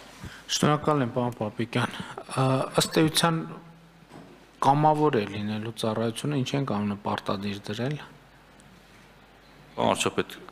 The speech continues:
Speaker 2: կամավորը իրենց
Speaker 1: Հա, պա-,
Speaker 2: ցանկությամբ
Speaker 1: պամավորը
Speaker 2: ներկայանալ
Speaker 1: միջև, միջև, միջև, ը, միջև զորացր-, ը,
Speaker 2: Զորակոչվելը։
Speaker 1: զորակոչվելու պահը։
Speaker 2: Վեց ամիսը դառնում է պարտադիր։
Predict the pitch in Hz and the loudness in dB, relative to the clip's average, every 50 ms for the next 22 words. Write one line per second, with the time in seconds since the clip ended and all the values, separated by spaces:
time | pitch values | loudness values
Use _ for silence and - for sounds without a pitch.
0 | - - - - - - 113 110 120 120 117 120 127 131 135 139 143 143 139 139 | -20 -20 -20 -6 0 2 4 6 6 6 6 6 6 6 6 6 6 4 4 2
1 | - - - - - - - - - - - - - - - - 110 113 123 123 | -2 -8 -14 -18 -20 -20 -20 -20 -20 -20 -20 -18 -14 -12 -6 -2 2 2 2 2
2 | - - 147 143 110 107 - 147 151 151 131 127 131 - - 160 156 165 170 170 | 4 4 4 4 4 4 4 6 6 6 4 4 6 6 6 6 6 6 6 6
3 | 170 175 180 170 165 151 147 - - 175 170 170 - 147 151 147 - - 165 165 | 6 4 4 4 2 2 0 0 2 2 2 2 0 0 -2 -2 0 2 0 0
4 | 165 - - - - 131 135 131 - - 160 165 165 - - - - - 123 120 | 0 -4 -10 -8 -6 -4 -4 -2 0 2 2 2 0 -4 -10 -16 -10 -6 -4 -4
5 | 120 120 123 127 127 - 156 160 160 151 131 110 127 135 135 135 139 - - - | -2 -2 -2 -2 0 2 2 2 2 0 0 2 4 4 6 4 4 2 2 2
6 | 156 - - - 147 147 143 139 139 139 135 135 135 135 135 135 135 135 131 131 | 0 2 2 2 4 4 6 6 6 6 4 4 4 4 4 6 6 6 6 6
7 | 131 135 131 127 127 123 143 151 151 151 147 - 151 156 151 - - 156 156 160 | 6 4 4 2 4 4 4 4 4 4 4 2 2 0 0 0 -2 -2 -2 -2
8 | 165 165 - - 135 117 110 107 101 - - - - 117 117 131 139 143 143 131 | -4 -2 0 0 2 2 0 -2 -4 -8 -14 -12 -4 0 2 2 4 4 2 2
9 | 131 143 - - 147 120 113 110 110 110 117 123 127 - - 95 90 - - - | 2 2 0 -2 0 2 4 2 4 2 2 0 0 0 0 -2 -4 -4 -8 -12
10 | - - 98 - - | -12 -12 -14 -18 -18